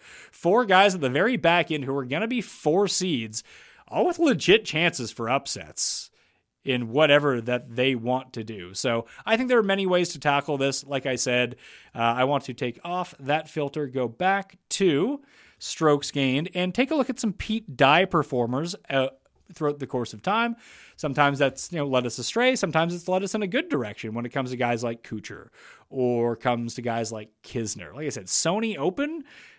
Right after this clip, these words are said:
uh, <laughs> seems to be a course which jibes well with this. Maybe the Travelers, um, for some of these shorter hitters, if that's what we wanna look at. What are we at? Past twelve rounds. Let's go past twenty-four rounds. And we'll just take this year.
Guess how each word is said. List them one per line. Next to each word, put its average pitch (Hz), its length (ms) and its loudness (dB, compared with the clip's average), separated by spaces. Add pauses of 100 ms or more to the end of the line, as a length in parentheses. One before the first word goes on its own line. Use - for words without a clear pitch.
uh, 196 380 4
<laughs> - 20 4
seems 202 300 0
to 220 80 -6
be 247 160 0
a 240 60 -2
course 247 420 0
which - 200 -8
jibes 196 360 0
well 233 240 0
with 233 180 -4
this. 240 300 0
Maybe 170 240 -2
the 135 100 -12
Travelers, 220 1000 0 (560)
um, 131 360 -6
for 151 160 -4
some 175 200 2
of 180 80 -2
these 180 140 -2
shorter 180 380 -2
hitters, 156 320 -2
if 110 100 -10
that's 139 200 -4
what 143 100 -10
we 143 100 -4
wanna 151 220 -4
look 151 260 -6
at. 113 220 -10
What 135 100 -14
are 110 40 -10
we 101 80 -12
at? 98 100 -18
Past 135 260 -8 (160)
twelve 151 380 -4
rounds. 147 240 -4
Let's 156 80 -18
go 220 120 -6
past 170 240 -4
twenty-four 139 920 -6
rounds. 101 560 -8 (960)
And 127 380 -4
we'll 123 100 -6
just 139 380 -4 (120)
take 131 640 -6 (100)
this 135 440 -6
year. 277 420 -4